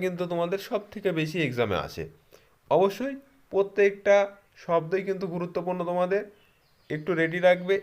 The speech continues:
এখান থেকে একটা প্রশ্ন কিন্তু পাবে, প্রতি বছরই এক্সামে কিন্তু থাকে। নেক্সট কী বলছে? নেক্সট বলছে জল। তো জলের কী কী রয়েছে দেখো, জলকে আমরা কী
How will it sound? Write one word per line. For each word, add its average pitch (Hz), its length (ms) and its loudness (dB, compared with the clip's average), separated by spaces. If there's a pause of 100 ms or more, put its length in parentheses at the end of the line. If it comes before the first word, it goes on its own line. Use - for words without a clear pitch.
এখান 190 280 -2
থেকে 196 160 -6 (160)
একটা 175 180 -6
প্রশ্ন 156 240 -4 (100)
কিন্তু 143 240 -6
পাবে, 143 200 4 (160)
প্রতি 196 280 0
বছরই 160 300 -2
এক্সামে 127 300 -4
কিন্তু 120 180 -4
থাকে। 107 280 -4 (800)
নেক্সট 190 200 0
কী 202 100 -6
বলছে? 202 360 4 (1200)
নেক্সট 156 340 0
বলছে 190 200 -4 (100)
জল। 98 160 6 (300)
তো - 80 -6
জলের 165 380 4
কী 208 140 -6
কী 202 100 -2
রয়েছে 185 320 0
দেখো, 185 200 0 (560)
জলকে 175 340 4
আমরা 190 140 0
কী 202 100 -8